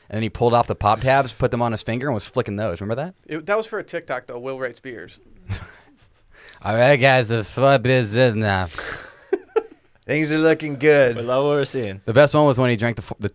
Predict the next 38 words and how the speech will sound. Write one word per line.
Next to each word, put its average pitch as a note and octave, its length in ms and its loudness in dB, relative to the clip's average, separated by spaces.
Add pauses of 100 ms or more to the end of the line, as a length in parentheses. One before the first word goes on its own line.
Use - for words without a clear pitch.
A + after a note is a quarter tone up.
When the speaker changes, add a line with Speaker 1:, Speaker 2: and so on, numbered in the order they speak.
Speaker 1:
the G#2+ 100 0
Four A#2 220 2
Loko G#2+ 460 2
twelve F2+ 240 -2
pack. E2+ 260 -2
Speaker 2:
He, E3 260 -6
he D#3+ 240 -10
Speaker 1:
All A2+ 140 4
right, C#3 160 6
Speaker 2:
entered, B2+ 100 0
Speaker 1:
guys. G#2 200 2
Speaker 2:
he A3 140 -2
entered A3 220 -2
another F3+ 240 -2
dimension D3 640 -6
after B2+ 220 -4
drinking F3+ 360 0
<laughs> D#3+ 340 -12
twelve D3+ 240 2
Four D3+ 180 -2
Lokos. C#3 140 2
Speaker 3:
I - 20 0
don't E3+ 240 8
recommend D#3 520 2
doing D3 300 4
this. C3 380 -2
Speaker 1:
I'm A2+ 180 0
four C#3+ 340 6
in. C3 300 4
I'm B2+ 240 0
as A#2+ 160 0
drunk B2+ 280 0
as A#2 120 -2
I A#2 200 4
usually A#2+ 500 2
am A#2 240 2
after G#2+ 440 -2
eight. A2+ 400 2